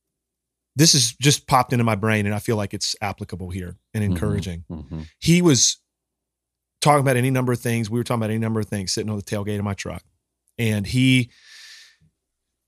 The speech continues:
Speaker 1: at one point, is lamenting this. He says, "I feel like right now m-, my faith is just, it, it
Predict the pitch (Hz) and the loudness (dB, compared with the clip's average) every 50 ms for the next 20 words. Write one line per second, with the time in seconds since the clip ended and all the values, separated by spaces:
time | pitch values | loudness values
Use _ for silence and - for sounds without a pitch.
0 | _ _ _ - 165 147 143 131 156 160 170 - - 156 143 135 123 120 113 - | _ _ _ 2 2 4 6 6 6 6 6 4 4 2 4 4 4 4 2 2
1 | 120 123 120 117 123 143 151 156 156 - - 110 95 92 92 98 104 - _ _ | 4 4 6 8 8 8 8 6 4 0 -2 -4 -4 -4 -6 -8 -10 -14 _ _
2 | _ _ - 107 101 127 127 110 - - - - - - - - 139 123 - 143 | _ _ -10 0 4 4 4 4 4 0 -4 -4 -4 -4 0 2 2 2 2 2
3 | 135 - 131 139 - - - 156 160 175 180 160 147 127 123 - 113 117 120 120 | 0 0 0 -2 -2 0 0 2 4 4 4 2 0 -2 -2 -2 0 0 2 2
4 | 120 104 107 107 107 104 101 98 98 95 95 90 90 110 - - - 113 104 - | 0 0 -2 -4 -2 -2 -4 -4 -4 -6 -6 -8 -10 -12 -14 -12 -10 -10 -10 -12
5 | _ _ _ _ _ _ _ _ _ _ _ _ _ _ _ - 120 117 117 117 | _ _ _ _ _ _ _ _ _ _ _ _ _ _ _ -2 0 2 2 2
6 | 107 - - - - - - 135 123 117 104 95 - - - - - - - _ | 0 -2 -4 -8 -6 0 2 2 2 2 0 -2 -6 -10 -14 -14 -14 -16 -18 _
7 | _ _ _ _ _ _ _ _ _ _ _ _ - - 127 127 110 - - - | _ _ _ _ _ _ _ _ _ _ _ _ 2 6 6 6 6 4 0 -2
8 | - 117 - 127 113 - - _ _ _ _ _ _ _ _ _ _ _ - - | -4 0 0 0 0 0 -6 _ _ _ _ _ _ _ _ _ _ _ -4 -4
9 | - - _ - - 160 147 | -4 -4 _ 0 2 2 2